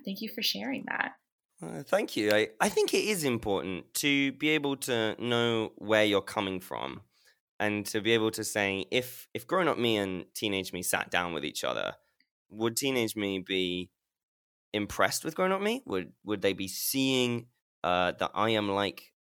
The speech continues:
Speaker 2: the people that they like? Am, am I like the characters that they want me to emulate and want to grow into? Or have I gone in a different direction? And also, would I care? Should I be beholden to, um,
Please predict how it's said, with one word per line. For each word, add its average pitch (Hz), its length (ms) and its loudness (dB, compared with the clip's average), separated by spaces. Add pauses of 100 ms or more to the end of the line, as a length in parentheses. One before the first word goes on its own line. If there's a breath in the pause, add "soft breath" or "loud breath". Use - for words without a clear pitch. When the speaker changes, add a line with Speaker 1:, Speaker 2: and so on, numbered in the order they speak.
Speaker 2:
the 92 180 0
people 92 360 -4
that 90 240 0
they 95 340 0
like? 92 580 -2
Am, 90 160 -4
am 92 180 -2
I 98 120 2
like 92 300 -2
the 82 140 -2
characters 92 460 -2
that - 140 -10
they 92 140 -2
want 92 260 -2
me 90 120 -6
to 90 140 -6
emulate 87 340 -2
and 82 100 -6
want 92 140 -4
to 90 80 -12
grow 92 240 0
into? 101 400 -4 (560 loud breath)
Or 104 140 4
have 101 60 2
I 104 100 6
gone 104 200 2
in 98 100 0
a 95 40 0
different 95 320 -4
direction? 104 540 0 (580)
And 190 100 0
also, - 200 0
would 127 120 4
I 107 60 6
care? 98 500 2
Should 143 160 -2
I 127 80 4
be 123 140 -2
beholden 90 840 -2
to, 78 320 -8 (340)
um, 85 400 -4